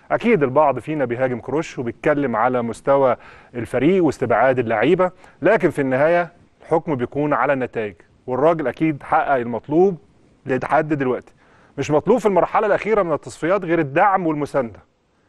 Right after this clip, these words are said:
أكيد جماهير مصر لازم الفترة اللي جاية ندعم لعيبتنا، ندعم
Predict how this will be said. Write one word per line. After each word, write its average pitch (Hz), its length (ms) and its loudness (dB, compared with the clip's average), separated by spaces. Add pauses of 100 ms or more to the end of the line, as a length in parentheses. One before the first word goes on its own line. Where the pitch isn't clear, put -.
(160)
أكيد 165 420 -2 (340)
جماهير 156 480 2
مصر 147 380 -2 (800)
لازم 135 380 0
الفترة 156 340 0
اللي 131 120 -2
جاية 170 220 4
ندعم 135 460 0
لعيبتنا، 123 420 -4
ندعم 135 540 -2